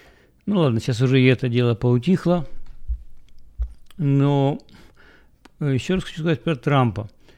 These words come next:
Не думайте, что он такой простачок, дурачок, как он, э, может казаться многим из вас. И еще раз повторяю, когда-то уже говорил, не ведите себя так, как показывали в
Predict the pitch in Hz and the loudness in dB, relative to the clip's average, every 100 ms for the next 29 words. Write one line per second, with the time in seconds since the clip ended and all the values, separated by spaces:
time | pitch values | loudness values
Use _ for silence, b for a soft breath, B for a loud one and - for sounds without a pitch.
0 | b b b _ _ _ _ 139 139 127 | b b b _ _ _ _ 2 2 6
1 | 190 208 196 175 - 165 151 151 147 147 | 6 6 4 0 2 2 2 0 0 0
2 | 139 - 127 - 190 165 139 131 135 123 | -2 -2 -2 2 2 2 0 2 0 0
3 | 165 175 170 - - B B B - 131 | 2 4 2 -6 -12 B B B -8 -8
4 | - 143 139 151 143 131 120 135 131 120 | 2 2 2 0 0 0 -2 -2 -2 -2
5 | - 123 135 - 127 131 127 120 117 139 | -2 2 2 2 2 2 2 2 2 2
6 | 196 - 139 139 b b b b - 131 | 0 0 -4 -4 b b b b -8 -6
7 | - 160 143 - 127 - 139 123 - - | 2 2 2 -2 -4 0 2 0 -4 -18
8 | - - 135 120 127 127 120 131 139 160 | -6 0 0 2 2 2 4 4 6 6
9 | 165 - B B B _ - 139 156 147 | 4 0 B B B _ -4 0 2 2
10 | 151 170 165 156 147 - 175 175 - B | 2 0 0 2 2 4 2 4 -2 B
11 | B - 135 120 - - b b b - | B -4 -2 -2 -4 -18 b b b -4
12 | 143 - 156 143 147 139 143 135 127 120 | -2 2 2 4 2 2 2 2 2 2
13 | 135 135 135 | 2 2 2